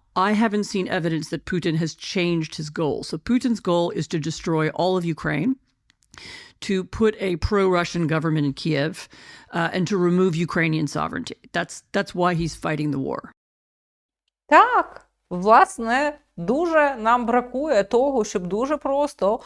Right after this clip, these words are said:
Speaker 2: говорили про те, що ніякого мирного плану не існує, тому що Росія хоче продовжувати воювати. Воювати вона хоче для того, щоб знищити Україну.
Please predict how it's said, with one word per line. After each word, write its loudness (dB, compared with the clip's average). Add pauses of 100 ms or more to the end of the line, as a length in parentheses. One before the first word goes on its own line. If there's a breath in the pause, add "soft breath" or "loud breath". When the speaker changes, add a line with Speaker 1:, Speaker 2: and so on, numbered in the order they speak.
(160 loud breath)
Speaker 2:
говорили 2
про -4
те, -2
що -4
ніякого -4
мирного -4
плану -4
не -6
існує, -4
тому -6
що -8
Росія -4
хоче -8
продовжувати -6
воювати. 0
Воювати 2
вона -4
хоче -8
для -8
того, -6
щоб -12
знищити -8
Україну. -6